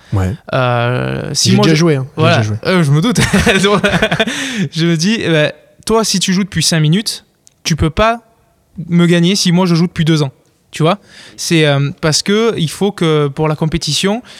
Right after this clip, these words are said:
Speaker 2: la compétence personnelle doit rentrer en compte. C'est pas le hasard, c'est pas le, euh, souvent par exemple, euh, Candy Crush, il y en a plein qui me parlent de Candy Crush, c'est totalement au hasard, c'est un jeu de téléphone qui,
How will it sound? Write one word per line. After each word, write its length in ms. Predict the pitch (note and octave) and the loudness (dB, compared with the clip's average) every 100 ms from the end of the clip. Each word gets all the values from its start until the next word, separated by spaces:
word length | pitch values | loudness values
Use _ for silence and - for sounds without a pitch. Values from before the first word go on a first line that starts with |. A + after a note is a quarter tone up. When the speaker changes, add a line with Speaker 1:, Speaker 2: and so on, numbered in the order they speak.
| - | -8
Speaker 2:
la 80 | C#3 | -6
compétence 400 | C#3 F#3+ G3+ G3+ | -2 -2 -2 -2
personnelle 500 | - F#3+ F3 F3 G3+ | -2 -4 0 0 0
doit 160 | D#3+ G#3 | 0 0
rentrer 320 | F3 F3 F3+ | 0 -2 0
en 60 | E3+ | -2
compte. 220 | D3+ C#3 | -4 -8
C'est 200 | - D#3+ | -6 -4
pas 160 | G3+ | 0
le 140 | G3+ F3 | 2 2
hasard, 340 | E3+ E3 G#3 | 2 2 0
c'est 140 | - D#3+ | -2 -4
pas 160 | F#3 | 0
le, 280 | G3 E3+ D#3 - - - | 0 0 0 -4 -20 -6
euh, 360 | D3 C#3 C#3 C#3+ - E3 | -2 -2 -2 -6 -10 -10
souvent 340 | - D#3 F#3 | -6 -2 0
par 140 | F3 | 0
exemple, 400 | D3+ C#3 F3 E3 | -2 0 -2 -2
euh, 200 | C#3+ C3+ C3+ C#3+ - E3 | -2 -2 -4 -8 -8 -6
Candy 300 | D#3+ D#3 C#3 | 0 0 0
Crush, 340 | - G#3 G#3+ | -2 0 0
il 40 | D#3 | 0
y 20 | |
en 20 | |
a 60 | C#3 | 0
plein 160 | F3+ | 0
qui 100 | F3+ | 0
me 100 | D#3 | 0
parlent 160 | D3 D#3 | 0 -2
de 60 | C#3+ | -2
Candy 300 | D3 C3+ - | -4 -6 -4
Crush, 280 | F#3 A3 - - - | -4 -4 -6 -18 -18
c'est 200 | - C#3+ | -8 -6
totalement 560 | - A#3 G#3+ F#3 F#3 F#3 | -4 -4 0 2 2 2
au 80 | D#3+ | 2
hasard, 260 | D3 F3+ A3 | 2 0 0
c'est 100 | D3+ | 0
un 60 | |
jeu 140 | C#3+ E3 | 0 0
de 40 | |
téléphone 440 | E3+ D3 - G#3 | 0 -2 0 -2
qui, 260 | - F3+ G#3 | -2 -2 -2